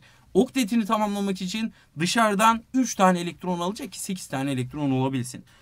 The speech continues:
Dolayısıyla eksi üç yükseltgenme basamağına sahip olabilir. Bu aralıktaki bütün yükseltgenme basamakları mümkündür. Ama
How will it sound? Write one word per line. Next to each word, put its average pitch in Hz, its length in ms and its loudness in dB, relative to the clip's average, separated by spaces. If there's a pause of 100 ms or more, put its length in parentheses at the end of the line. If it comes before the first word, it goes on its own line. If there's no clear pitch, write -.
(160)
Dolayısıyla 160 640 -2 (340)
eksi 233 460 -2
üç 247 280 -4
yükseltgenme 131 640 -2
basamağına 131 520 -2
sahip 185 280 2
olabilir. 185 440 -2 (260)
Bu 175 340 4
aralıktaki 143 720 -2
bütün 220 340 0
yükseltgenme 147 640 -2
basamakları 185 920 -4
mümkündür. 147 500 -2
Ama 170 280 4